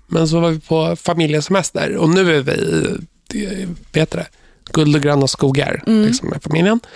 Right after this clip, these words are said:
Speaker 1: Så vi var precis en vecka på Palma, och du vet, så, eller på Mallorca, och så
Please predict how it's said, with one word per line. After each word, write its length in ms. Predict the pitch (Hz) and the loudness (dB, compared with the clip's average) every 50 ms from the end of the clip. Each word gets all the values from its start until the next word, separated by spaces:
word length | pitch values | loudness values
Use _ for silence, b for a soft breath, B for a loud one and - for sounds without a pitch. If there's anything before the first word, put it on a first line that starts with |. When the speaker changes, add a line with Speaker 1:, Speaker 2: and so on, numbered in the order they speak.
| B B B B B B B B B | B B B B B B B B B
Speaker 1:
Så 160 | - - 180 | -4 -2 0
vi 160 | 170 180 180 | 2 2 2
var 120 | 165 170 165 | 2 0 0
precis 340 | - - - 156 147 - 151 | -2 -2 -2 -2 0 2 2
en 80 | 143 | 2
vecka 200 | 147 143 - 151 | 2 2 0 -2
på 100 | 135 139 | -2 -2
Palma, 600 | - - - 185 185 175 170 180 196 202 196 196 190 | -4 -2 -2 0 2 4 4 4 4 4 2 2 2
och 60 | 165 | 2
du 60 | 156 | 0
vet, 160 | 147 139 - | 0 0 -2
så, 120 | - - - | -2 -4 -2
eller 320 | 165 160 156 147 147 139 | 0 2 2 4 2 2
på 140 | - - 143 | 0 0 0
Mallorca, 540 | 143 143 147 160 156 147 - - 185 185 185 | 2 2 2 2 0 0 0 0 0 2 2
och 120 | 165 139 | 0 0
så 120 | - 151 | -2 -2